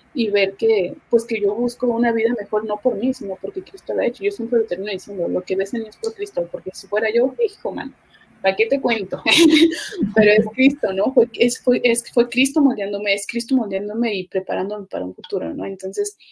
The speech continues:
si quieren una vida nueva, literal, nueva, que es Cristo.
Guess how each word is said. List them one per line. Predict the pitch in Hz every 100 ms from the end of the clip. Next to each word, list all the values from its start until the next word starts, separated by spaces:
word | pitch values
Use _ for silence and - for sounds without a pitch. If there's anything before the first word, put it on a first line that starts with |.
| - - - _ _ _ _ -
si | -
quieren | - 254 262
una | 240 226
vida | 214 196
nueva, | 190 185
literal, | 180 185 170 175 180 233 _ -
nueva, | 190 196 190 180 180
que | - - - _ _ _ _ _ _ _ _ -
es | 214
Cristo. | - 208 -